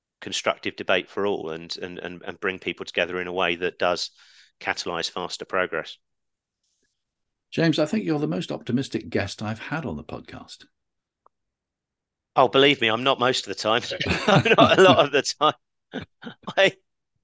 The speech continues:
Speaker 1: I, I mean, I, I'm, I'm perpetually angry on Twitter and despairing that we're not going faster, and I'm deeply, deeply worried about the, the decades ahead. I, you know, I, I, I think we're in a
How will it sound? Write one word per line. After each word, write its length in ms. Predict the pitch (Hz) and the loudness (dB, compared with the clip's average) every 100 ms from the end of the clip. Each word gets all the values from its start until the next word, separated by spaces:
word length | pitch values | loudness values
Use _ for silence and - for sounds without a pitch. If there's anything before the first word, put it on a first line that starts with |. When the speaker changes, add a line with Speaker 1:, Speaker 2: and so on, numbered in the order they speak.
| - _ _ _ _ _ _ _ _ _ | -20 _ _ _ _ _ _ _ _ _
Speaker 1:
I, 220 | 156 170 - | 4 6 6
I 80 | |
mean, 180 | 151 165 | 4 6
I, 220 | 165 156 139 | 6 4 4
I'm, 300 | 151 151 120 | 0 0 0
I'm 260 | 131 143 113 - | -2 -4 -6 -16
perpetually 640 | 101 131 - - 110 104 | -2 -2 -2 -4 -4 -2
angry 420 | 117 120 110 107 | -2 -2 -2 -2
on 140 | 107 101 | -2 -4
Twitter 540 | - 117 - 98 92 - | -6 -4 0 2 2 0
and 440 | 104 101 98 101 98 - | 0 0 -2 -12 -16 -10
despairing 840 | 104 - - 107 107 101 104 101 101 | -4 -4 2 4 6 4 2 0 -4
that 160 | 101 | -2
we're 120 | 104 | 0
not 200 | 107 95 _ _ _ - | 0 -2 _ _ _ 0
going 280 | 104 101 | 0 0
faster, 580 | - 104 101 - 98 92 - | 0 0 0 -2 -2 0 0
and 180 | 95 104 | -2 0
I'm 220 | 107 101 | -2 -2
deeply, 320 | 101 104 104 | -4 -4 -8
deeply 360 | 98 104 95 101 | -6 -8 -6 -2
worried 360 | 104 104 107 | 0 2 0
about 360 | 107 104 101 - _ - | -2 0 0 -2 _ -2
the, 180 | 107 101 _ _ _ - | -2 -2 _ _ _ -4
the 140 | 107 | -2
decades 480 | 107 110 110 107 - | 0 -2 0 -2 -2
ahead. 380 | 104 139 110 - - | -2 -2 -2 -8 -10
I, 160 | 101 - _ | -10 -12 _
you 160 | 107 | -10
know, 180 | 104 87 | -8 -8
I, 100 | 98 - | -8 -6
I, 180 | 98 92 - | -6 -6 -4
I 80 | 98 | -4
think 240 | - 98 | -2 -2
we're 160 | 101 101 | 0 2
in 80 | |
a 120 | 98 | 0